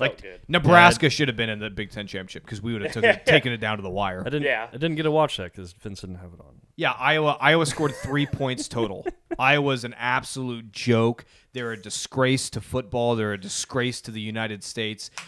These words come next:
Speaker 1: Iowa's a disgrace in every sense of the word. And it was so nice watching Jim Harbaugh put the smack down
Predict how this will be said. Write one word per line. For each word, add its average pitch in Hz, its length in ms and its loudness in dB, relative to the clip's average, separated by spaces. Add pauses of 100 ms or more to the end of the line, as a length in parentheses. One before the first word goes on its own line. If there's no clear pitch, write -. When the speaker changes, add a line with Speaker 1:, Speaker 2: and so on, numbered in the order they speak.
(140)
Speaker 1:
Iowa's 127 420 0
a 117 40 -6
disgrace 117 580 -6
in 110 80 -10
every 107 260 -6
sense 110 320 -6
of 101 60 -12
the 92 80 -8
word. - 360 -14 (440)
And 123 100 -6
it 117 60 -4
was 107 140 -10
so 127 320 0
nice 107 340 -2
watching 107 320 -6
Jim 104 260 -6
Harbaugh 104 320 -6
put 98 100 -14
the 107 80 -16
smack - 480 -6
down 98 300 -8